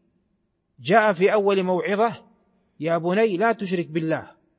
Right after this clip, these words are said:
إن الشرك لظلم عظيم". فأول ما يؤمر به الناس التوحيد،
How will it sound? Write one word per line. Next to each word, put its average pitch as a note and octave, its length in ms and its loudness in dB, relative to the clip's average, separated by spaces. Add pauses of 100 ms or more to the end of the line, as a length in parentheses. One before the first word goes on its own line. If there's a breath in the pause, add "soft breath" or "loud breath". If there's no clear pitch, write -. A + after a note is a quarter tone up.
(400)
إن F#3+ 200 0
الشرك F3+ 380 -4
لظلم E3+ 480 -4
عظيم". C#3 360 -16 (1500)
فأول G#3 400 2
ما F#3+ 120 0
يؤمر G3+ 300 2
به F3+ 200 -2
الناس G#3 500 -4 (720)
التوحيد، E3 580 -2